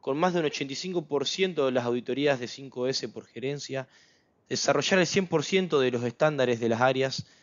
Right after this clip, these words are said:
tener cero accidentes y también cero smolders. Si te interesó el trabajo realizado y querés saber más al respecto, te invito a mirar el video completo del equipo.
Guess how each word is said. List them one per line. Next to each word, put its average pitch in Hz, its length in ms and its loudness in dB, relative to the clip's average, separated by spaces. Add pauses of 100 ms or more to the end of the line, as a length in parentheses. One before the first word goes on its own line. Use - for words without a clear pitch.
(280)
tener 139 260 0
cero 196 320 4
accidentes 175 640 0
y 123 80 -10
también 135 420 0
cero 123 320 -2
smolders. 110 600 -10 (1400)
Si - 220 -2
te 117 80 4
interesó 127 540 8
el 160 80 -2
trabajo 143 320 4
realizado 117 640 0
y 123 100 -10
querés 120 220 2
saber 123 240 0
más 123 160 -2
al 123 100 -2
respecto, 147 600 -2 (260)
te - 100 -12
invito 135 300 -2
a 156 60 4
mirar 127 280 2
el 127 60 0
video 123 240 0
completo 120 440 -2
del 117 120 2
equipo. 104 420 -8